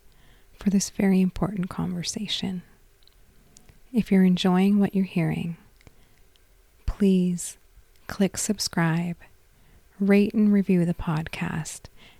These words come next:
and share it with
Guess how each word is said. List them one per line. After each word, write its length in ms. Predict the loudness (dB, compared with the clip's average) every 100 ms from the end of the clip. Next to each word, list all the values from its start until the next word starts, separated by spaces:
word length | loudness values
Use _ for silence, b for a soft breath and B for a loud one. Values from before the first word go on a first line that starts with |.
| b
and 300 | 2 2 0
share 640 | -4 -2 0 0 2 2
it 360 | 0 -4 -12 -20 b b b b b
with 300 | 0 0 0